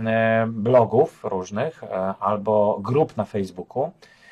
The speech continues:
i tam doczepianie swojego podcastu. To znaczy w komentarzu na przykład na temat, na który masz podcast, to dołącz tam, e, swój, e, swój odcinek podcastu.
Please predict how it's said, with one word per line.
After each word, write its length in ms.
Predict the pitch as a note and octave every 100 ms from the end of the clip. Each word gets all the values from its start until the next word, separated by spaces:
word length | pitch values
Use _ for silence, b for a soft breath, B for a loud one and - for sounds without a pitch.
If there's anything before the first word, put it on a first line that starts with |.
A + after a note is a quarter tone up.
| B B B
i 80 | A#2+
tam 280 | A2+ A#2 D3+
doczepianie 560 | C3 - G#2+ G#2+ G#2+ G#2+
swojego 380 | - G2 F#2+
podcastu. 560 | G2 - - E2 - -
To 100 | F#2+
znaczy 300 | F2+ F#2+ G2+
w 60 | -
komentarzu 500 | A2+ A2+ A#2 A2 G#2+
na 100 | G2
przykład 300 | - G2+ G2+
na 120 | G2
temat, 320 | G#2+ G2 G2
na 120 | G2+
który 220 | - -
masz 180 | A2 A2
podcast, 520 | - F#2+ - D3+ -
to 100 | -
dołącz 380 | A2+ A#2 A2 A#2
tam, 260 | - G2 G#2 - B B B B
e, 280 | A2+ G#2+ G#2+
swój, 400 | - - G#2 G#2
e, 80 | A#2 G2+ G2+ G2+ G2+ A#2
swój 220 | - A2+
odcinek 360 | G#2+ - A2 A2
podcastu. 580 | A2+ - F2+ E2+ -